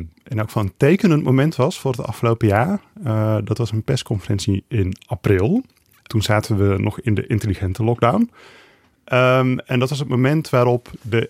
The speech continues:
allereerste versoepeling kwam, namelijk, eh,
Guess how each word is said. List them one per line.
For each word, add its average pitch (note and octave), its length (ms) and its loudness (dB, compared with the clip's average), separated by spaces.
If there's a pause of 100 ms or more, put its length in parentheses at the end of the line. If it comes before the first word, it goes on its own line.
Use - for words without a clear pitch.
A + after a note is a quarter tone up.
(120)
allereerste C#3 580 0
versoepeling F3+ 480 0
kwam, G3+ 340 2
namelijk, A2+ 540 2 (120)
eh, F#2 280 -2